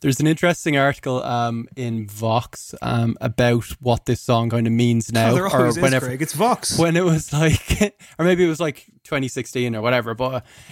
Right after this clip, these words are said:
Speaker 1: it was, um, it was coming back in fashion. There was, like, a wave of nostalgia, and the crux of the argument of, like, why this resonates with kinda younger listeners now is that, like,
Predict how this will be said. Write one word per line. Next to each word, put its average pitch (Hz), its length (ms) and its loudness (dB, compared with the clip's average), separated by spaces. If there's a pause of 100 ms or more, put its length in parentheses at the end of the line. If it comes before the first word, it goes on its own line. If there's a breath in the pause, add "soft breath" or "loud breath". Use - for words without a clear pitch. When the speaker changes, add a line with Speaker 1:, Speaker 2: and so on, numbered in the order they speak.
(100)
Speaker 1:
it 135 100 0
was, 127 240 2
um, 123 280 2
it 127 40 -6
was 131 100 -4
coming 175 260 2
back 151 220 0
in 151 60 -10
fashion. 143 380 -4
There 120 60 -4
was, 113 120 -6
like, 113 120 -2
a 127 40 -2
wave 123 340 2
of 127 60 -4
nostalgia, 123 680 -2
and 123 240 0
the - 160 -10
crux - 340 0
of 208 60 -2
the 147 80 2
argument 139 500 0
of, 127 200 -4
like, 127 240 -4
why 123 240 2
this 123 160 -2
resonates 123 560 0
with 117 320 -4 (400 loud breath)
kinda 165 180 2
younger 165 320 2
listeners 131 440 -4
now 135 320 2
is 120 240 -4
that, 123 240 0
like, 120 380 -2